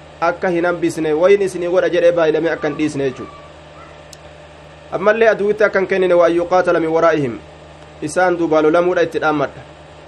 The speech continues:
Wa an laa yukallafu ammas dirqamuu dhabuu fawqa taaqatihim dandeettii isaaniitii olitti dirqamuu dhabuu.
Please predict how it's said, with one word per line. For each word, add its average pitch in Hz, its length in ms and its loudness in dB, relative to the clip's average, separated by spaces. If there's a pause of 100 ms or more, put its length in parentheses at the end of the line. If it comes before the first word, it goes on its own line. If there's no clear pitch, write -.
(100)
Wa 175 140 2
an 208 100 -2
laa 208 120 4
yukallafu 202 540 4
ammas 208 280 -2
dirqamuu 202 400 0
dhabuu 202 340 4 (680)
fawqa 202 320 2
taaqatihim 180 640 0 (100)
dandeettii 160 420 0
isaaniitii 156 460 -2
olitti 170 300 0
dirqamuu 147 340 -4
dhabuu. 151 260 -4